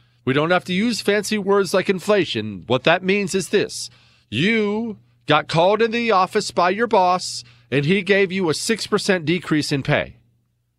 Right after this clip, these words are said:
That's what it means. Every dime you have, every dime I have, just went down in value by six percent. Uh, I don't know about you, but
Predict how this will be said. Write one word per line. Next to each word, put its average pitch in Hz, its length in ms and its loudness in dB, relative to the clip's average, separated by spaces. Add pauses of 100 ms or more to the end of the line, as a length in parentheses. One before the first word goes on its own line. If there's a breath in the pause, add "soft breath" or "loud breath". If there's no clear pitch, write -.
(800)
That's 120 160 -2
what 170 100 4
it 185 60 0
means. - 360 -4 (520)
Every 123 260 2
dime 190 320 2
you 196 140 -2
have, 151 280 2
every 127 200 0
dime 151 260 2
I 170 120 4
have, 139 520 0 (240)
just - 320 -2
went 156 160 0
down 123 300 2
in 156 100 -2
value 135 380 2
by 120 180 0
six - 320 -6
percent. 113 460 -4 (500 soft breath)
Uh, 82 480 0 (420)
I 98 200 -2
don't 208 180 -2
know 156 160 0
about 104 300 -2
you, 165 280 -4
but 110 160 -4